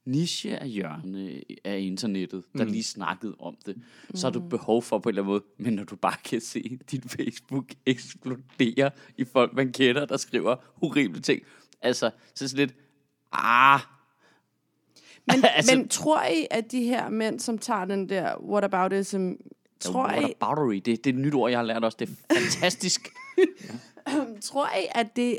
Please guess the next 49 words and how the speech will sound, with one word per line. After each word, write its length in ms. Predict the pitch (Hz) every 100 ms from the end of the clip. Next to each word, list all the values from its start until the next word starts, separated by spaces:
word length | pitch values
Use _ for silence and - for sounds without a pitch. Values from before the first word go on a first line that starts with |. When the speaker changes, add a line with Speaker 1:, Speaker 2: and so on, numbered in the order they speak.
| -
Speaker 3:
er 80 | 226
i, 160 | 226 208 _ -
det 120 | 233
samme 260 | 247 240
sker 180 | 269 269
i 60 | 247
deres 280 | 233 247 -
feed? 200 | 240 240 - _ _ - _ _
Speaker 1:
Nej, 140 | 170 - -
det 80 | 185
tror 100 | 151
jeg 40 |
ikke. 100 | 135
Det 60 | -
er 20 |
Speaker 3:
Det 20 |
Speaker 1:
derfor. 200 | 285 -
Speaker 3:
tror 60 | 294
jeg 80 | 277
nemlig 280 | 262 269 -
ikke, 200 | 240 277 -
det 100 | 240
gør. 140 | 190 165
Speaker 1:
Nej. 120 | 240 240
Speaker 3:
Jeg 120 | 240
tror 200 | - 269
ikke, 160 | - 269
de 80 | 285
kender 340 | - 254 220 226
nogen, 420 | 208 185 196 202 -
som 340 | - 202 190
Speaker 1:
Skriver 340 | - - 135 107
det. 140 | 113 -
Speaker 3:
skriver 420 | - - 294 262
det, 140 | 269 -
eller 220 | 240 233 -
ærligt 300 | 208 214 226
har 100 | 226
fortalt 460 | 226 - 220 - 117
dem 120 | 214 - _ _ _ _ -
en 100 | 226
historie, 340 | 220 233 202
der 80 | 185
ikke 160 | 190 208
handler 220 | 190 190
om 280 | 170 - - -
bare 160 | 180
for 200 | - 185 180 _ _ _ _ _ _
et 120 | 170